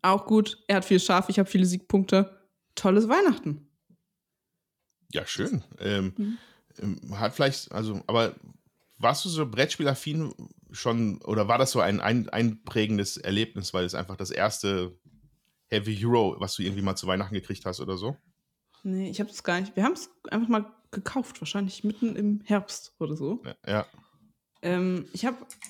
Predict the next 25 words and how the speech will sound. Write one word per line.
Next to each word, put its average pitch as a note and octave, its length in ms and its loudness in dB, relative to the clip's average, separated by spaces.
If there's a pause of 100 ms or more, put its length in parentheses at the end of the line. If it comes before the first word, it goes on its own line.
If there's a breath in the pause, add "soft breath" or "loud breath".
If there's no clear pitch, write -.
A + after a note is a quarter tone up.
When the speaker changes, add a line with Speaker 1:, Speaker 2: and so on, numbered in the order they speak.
(240)
Speaker 1:
als F#3+ 260 -4
Kind A3+ 360 -2
weniger F#3+ 640 0
Brettspiele, - 360 -4
da G3 80 2
hab A3 80 2
ich A#3+ 100 -2
immer B3 140 4
so, A3 320 6
ähm, F3+ 500 0
als F#3 120 -8
Kind A#3 120 4
hab A#3 100 6
ich G#3+ 60 4
immer A3 140 4
so F#3+ 80 0
Knobelspiele F3 720 2
bekommen, D3+ 580 -6
so D#3+ 560 -4 (800)
irgendwelche E3+ 680 0 (140)
L-, D#3+ 300 -6
Logikspiele, D#3 960 -4
wo - 60 -10
man C#3 140 -2
irgendwelche D3 500 -4